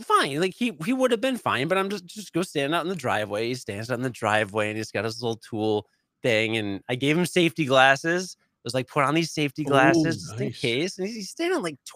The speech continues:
Speaker 1: twenty feet away from me. So I turn on the thing again, and then I was like, "All right, I'll actually cut the wood this time," and I put on my, um, my, my ear protection and put my little thing on and glance over, and he's just standing there smiling.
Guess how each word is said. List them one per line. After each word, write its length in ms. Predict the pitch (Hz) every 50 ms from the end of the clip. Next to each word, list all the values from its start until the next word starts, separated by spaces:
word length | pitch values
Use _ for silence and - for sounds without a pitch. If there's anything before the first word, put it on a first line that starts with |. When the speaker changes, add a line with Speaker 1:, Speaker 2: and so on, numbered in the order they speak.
| - -
Speaker 1:
twenty 220 | 294 285 269 254 -
feet 180 | - 220 220 196
away 260 | 160 151 160 202 214
from 220 | - - 127 107 95
me. 200 | 90 92 107 - _ - _ _ _ _ _ _ _ _ _ _ _ _ _ _
So 100 | - -
I 40 | 208
turn 200 | - - 196 175
on 100 | 185 196 208
the 80 | 196
thing 240 | - - 196 185 165
again, 460 | 135 110 175 185 190 185 180 180 175
and 80 | 160 143
then 100 | 135 117
I 100 | 117 131
was 100 | 131 113
like, 140 | 123 110 107
"All 60 | 135
right, 200 | 139 117 101 95 -
I'll 240 | 104 117 120 107 98
actually 420 | 107 127 - - - - 165 147
cut 240 | 123 - 139 123 -
the 80 | 131 117
wood 240 | 110 123 123 107
this 160 | 110 104 - -
time," 300 | - 110 101 101 104 101
and 80 | 95 101
I 40 |
put 280 | - - - - 196 196
on 120 | 196 190
my, 300 | 185 180 170 156 147 139 - -
um, 440 | 131 123 117 107 107 101 95 87 _ _ -
my, 440 | 123 123 120 117 110 104 101 98 92 _ -
my 160 | 117 110 110
ear 180 | 123 151 185 214
protection 680 | 185 165 - - 117 101 95 - - 104 95 104 139 - _ _ _ _ _ _ -
and 80 | - 110
put 100 | 143 135
my 80 | 139 143
little 160 | 151 165 143
thing 280 | - - 110 107 113
on 180 | 113 110 110 113
and 80 | 113 101
glance 340 | - 104 104 104 110 - -
over, 240 | 104 104 104 104 120
and 80 | 117 110
he's 120 | 113 -
just 140 | - 127 -
standing 280 | - 104 101 107 117
there 80 | 123 123
smiling. 440 | - - - 104 104 104 107 113